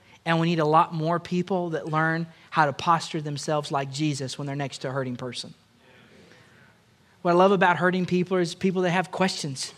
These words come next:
That's all it is, is questions and doubts. And one of the key doubters, <laughs> I don't know how, uh, Thomas feels about being, like, the key symbolism of d-, of doubting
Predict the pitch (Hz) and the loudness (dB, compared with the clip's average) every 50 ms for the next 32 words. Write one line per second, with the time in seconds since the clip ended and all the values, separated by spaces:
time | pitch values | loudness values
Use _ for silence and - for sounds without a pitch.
0 | - - - - - 190 190 185 185 180 170 156 151 143 - - 170 170 - - | -20 -20 -6 2 4 6 6 8 6 4 4 2 -2 -6 -2 0 0 0 0 -2
1 | - 143 135 - - - _ _ _ _ _ - 165 165 147 160 160 170 175 170 | -6 -8 -8 -10 -12 -14 _ _ _ _ _ -6 -4 -2 2 6 6 6 6 6
2 | - - - - - - - _ _ _ _ _ _ _ _ _ _ - - 175 | 4 -2 -8 -8 -8 -10 -16 _ _ _ _ _ _ _ _ _ _ -4 0 4
3 | 196 202 202 185 170 160 165 - - 202 220 233 233 233 233 233 226 233 - - | 4 6 6 6 4 2 0 -2 2 4 6 8 8 8 8 6 6 2 -2 -4
4 | 165 156 196 185 170 185 175 151 147 139 - - - - - - - - - _ | 2 8 10 10 12 10 10 8 4 0 -2 -4 -6 -6 -8 -20 -20 -20 -20 _
5 | _ _ _ - 180 165 - - - 175 - - - - 180 190 190 196 185 170 | _ _ _ -6 -6 -4 -2 0 0 0 0 -2 -2 0 0 2 4 4 4 4
6 | - 185 180 170 160 - - - - - - 165 160 - - 196 190 185 180 170 | 6 6 6 6 4 2 -6 -16 -6 0 2 2 2 2 2 4 4 4 4 2
7 | - - - 185 180 175 165 165 160 156 160 156 - 170 165 170 165 165 160 156 | 0 0 4 4 6 6 4 2 2 2 2 2 2 2 2 2 2 2 2 2
8 | 156 156 - 151 - - - 185 180 170 - - 156 196 185 175 170 170 165 170 | 0 0 -2 -8 -6 -2 0 2 2 2 2 0 0 0 0 0 0 0 -2 -2
9 | 165 160 156 151 156 156 160 156 - 156 156 156 156 156 156 175 175 170 175 170 | -4 -6 -6 -6 -6 -4 -4 -2 0 0 0 0 0 0 2 6 6 8 8 6
10 | 165 151 143 | 4 2 0